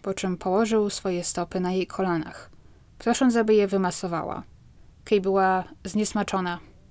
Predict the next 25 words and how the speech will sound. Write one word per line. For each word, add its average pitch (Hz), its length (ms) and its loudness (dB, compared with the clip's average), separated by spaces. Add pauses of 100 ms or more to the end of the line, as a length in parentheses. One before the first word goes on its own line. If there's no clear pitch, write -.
(180)
tak 185 140 -8
samo 190 180 0
jak 185 160 0
jej 190 120 2
goście, 185 400 0
którzy 170 320 -8
byli 165 400 -6 (100)
oburzeni. 185 600 -2 (680)
Niektórzy 208 520 2
z - 60 -2
nich 202 260 4
pomyśleli, 196 720 2
że 180 320 0
Tom 180 280 -2
ma 175 440 0
zaburzenia 196 560 2
psychiczne 190 640 -2
albo 185 220 -4
że 180 340 -4
używa 190 360 -4
narkotyków. - 840 -4 (580)
Kupił 262 320 2
nowe, 208 440 4 (100)
eleganckie 190 840 -2
meble 202 540 2